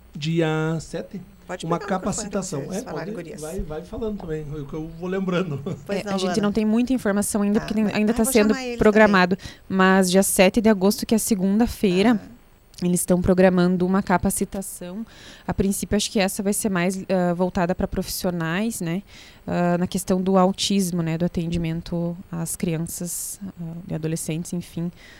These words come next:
Speaker 3: ah, com autismo, que a gente tem uma demanda bem grande aqui, que
Speaker 2: Pois
Speaker 3: só
Speaker 2: é.
Speaker 3: cresce, né? E a gente precisa sempre tá se informando, sempre tá se preparando de como trabalhar, como lidar melhor, né? Com, com a questão do autismo, que tá bem presente.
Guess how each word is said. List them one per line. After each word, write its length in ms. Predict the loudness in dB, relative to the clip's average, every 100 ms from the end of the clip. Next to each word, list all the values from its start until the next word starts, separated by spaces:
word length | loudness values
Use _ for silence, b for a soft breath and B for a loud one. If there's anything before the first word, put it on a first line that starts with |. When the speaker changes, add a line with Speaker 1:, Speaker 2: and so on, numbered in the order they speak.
| B -6
Speaker 3:
ah, 240 | -2 -2
com 160 | -4 -2
autismo, 420 | -2 -2 -2 -2
que 80 | 0
a 40 | 0
gente 160 | 0
tem 160 | -2 -2
uma 100 | -2
demanda 340 | -2 -2 -2
bem 300 | -2 -2 -2
grande 260 | 0 0 -2
aqui, 220 | -4 -8
que 100 | -6
Speaker 2:
Pois 100 | -2
Speaker 3:
só 100 | -2
Speaker 2:
é. 20 |
Speaker 3:
cresce, 680 | -2 -4 -2 -2 -4 -6 -10 -8
né? 220 | -6 -2
E 60 |
a 20 | -2
gente 160 | -2
precisa 480 | -6 -6 -4 -4 -4 -6 -20 B B -6
sempre 320 | -2 0 0
tá 160 | 0
se 160 | 0 -4
informando, 560 | 0 0 2 2 0 -2
sempre 280 | -4 -8
tá 120 | -6 -6
se 160 | -4
preparando 480 | -8 -2 -2 0 -2
de 80 | -6
como 440 | -4 -4 -2 -4 -8 b b
trabalhar, 460 | -6 0 2 4 0
como 260 | -2 -2
lidar 320 | 0 0 0 0
melhor, 480 | 0 0 -2 -2
né? 240 | -2 -4 -6 b b b b
Com, 500 | -10 -6 -6 -6 -8 -12
com 120 | -10 -8
a 20 |
questão 340 | -6 -6 -4
do 80 | -2
autismo, 520 | -4 -4 -8 -8 -10 -18 -14
que 100 | -14
tá 280 | -10 -8 -4
bem 140 | -4 -2
presente. 640 | 0 0 -2 -4 -10 -20